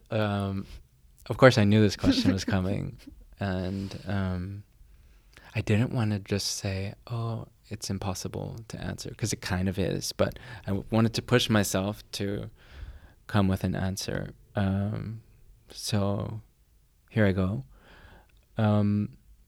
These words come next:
Speaker 1: but there's a preface. <laughs> Um, I think the good dancer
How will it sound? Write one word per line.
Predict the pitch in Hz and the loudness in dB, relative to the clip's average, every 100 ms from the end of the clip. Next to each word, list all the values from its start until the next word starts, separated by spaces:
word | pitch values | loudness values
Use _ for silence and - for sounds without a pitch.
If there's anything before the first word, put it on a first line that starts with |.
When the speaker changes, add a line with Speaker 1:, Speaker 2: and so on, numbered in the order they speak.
| _ _ _ _ _ _ _ _ _ - - - - - - - - - - | _ _ _ _ _ _ _ _ _ -20 -20 -20 -20 -20 -20 -20 -20 -20 -12
Speaker 1:
but | 135 123 113 | -8 -2 0
there's | 113 110 | 2 0
a | |
preface. | 104 104 - - - - - | 2 2 2 -2 -6 -8 -12
<laughs> | - | -10
Um, | - 120 113 - 151 117 160 131 202 - 151 156 147 107 - - - - 208 - - _ - - - - - - - | 4 10 10 12 10 10 8 8 6 4 -2 -8 -6 -6 -6 -16 -18 -20 -16 -14 -16 _ -20 -18 -14 -14 -14 -6 4
I | 113 | 4
think | 117 139 131 - 110 - - - - _ - | 4 2 0 -4 -12 -14 -20 -20 -20 _ -4
the | 117 | 0
good | 110 127 127 | 4 6 6
dancer | 110 98 98 - 101 110 131 | 4 2 0 -2 0 0 0